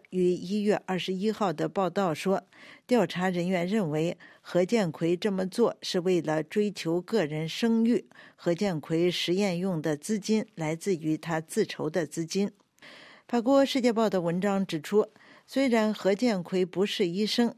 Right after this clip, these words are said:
虽然他也从来没有进行过临床试验，但他在世界基因界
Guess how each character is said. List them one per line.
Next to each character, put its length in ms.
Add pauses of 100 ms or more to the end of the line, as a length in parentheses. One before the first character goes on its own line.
(100)
虽 220
然 240
他 140
也 160
从 300
来 160
没 200
有 140
进 220
行 220
过 220
临 280
床 260
试 240
验， 240 (440)
但 180
他 160
在 300
世 320
界 260
基 300
因 180
界 240